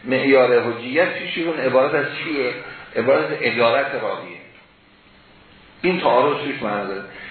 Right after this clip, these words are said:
این یک خبری است که راویش عادله، اونم یک خبری است که راویش عادل نمیشه.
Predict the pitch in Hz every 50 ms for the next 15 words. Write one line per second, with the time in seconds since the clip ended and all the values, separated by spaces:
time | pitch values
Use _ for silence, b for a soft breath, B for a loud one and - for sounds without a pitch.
0 | B B B - 165 160 151 156 143 - 135 131 123 123 131 135 131 117 - -
1 | 120 110 110 110 107 117 120 104 101 98 107 107 104 127 139 156 165 151 147 143
2 | 139 131 127 131 131 - 117 110 117 117 113 113 113 - - 104 101 101 98 -
3 | 95 90 92 92 95 90 90 92 - - - -